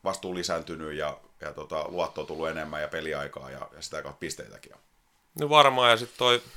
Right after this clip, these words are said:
Speaker 2: syksy, mi-, missä mihin varmaan ehkä mennään tossa, mut
Speaker 1: Mm.
Speaker 2: tota, se oli jotenkin itsellä, se on tosi paljon, totta kai sit vastuusta ja paljon pääsee pelaamaan ylivoimaa ja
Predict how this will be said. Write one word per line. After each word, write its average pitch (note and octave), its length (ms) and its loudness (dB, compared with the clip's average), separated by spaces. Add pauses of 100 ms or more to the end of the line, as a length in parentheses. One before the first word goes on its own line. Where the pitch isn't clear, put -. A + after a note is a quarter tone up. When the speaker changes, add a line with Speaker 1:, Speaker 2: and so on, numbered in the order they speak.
(760)
Speaker 2:
syksy, C3+ 400 0
mi-, A2 180 -8 (200)
missä G#2 260 -2
mihin A2+ 160 4
varmaan A2+ 280 4
ehkä A#2 160 0
mennään A2+ 380 4
tossa, F#2+ 180 -4
mut F#2 140 -8
Speaker 1:
Mm. - 0 -
Speaker 2:
tota, G2 420 0 (1500)
se - 180 2
oli B2+ 140 10
jotenkin A#2+ 360 6 (840)
itsellä, G2+ 480 4
se A2+ 100 -2
on - 200 -6 (320)
tosi A#2+ 200 2
paljon, G#2+ 400 10 (100)
totta G#2 220 -2
kai G#2 140 8
sit G2+ 180 -2
vastuusta G#2 480 6
ja F#2 40 -6
paljon G2 280 6
pääsee F#2+ 220 2
pelaamaan F#2 340 4
ylivoimaa F#2 640 0
ja F2+ 160 -2